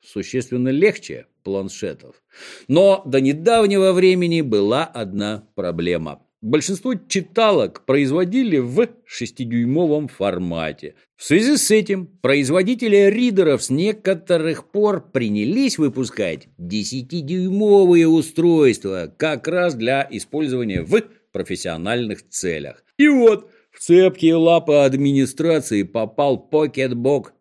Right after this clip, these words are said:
X или Pocketbook десять.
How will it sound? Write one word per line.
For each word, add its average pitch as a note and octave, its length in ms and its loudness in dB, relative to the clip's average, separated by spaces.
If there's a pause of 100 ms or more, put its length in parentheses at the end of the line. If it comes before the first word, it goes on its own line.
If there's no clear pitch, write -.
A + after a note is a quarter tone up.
(220)
X - 600 -2 (840)
или G#2 520 -4 (140)
Pocketbook F#2 720 -6 (540)
десять. C#2+ 760 -16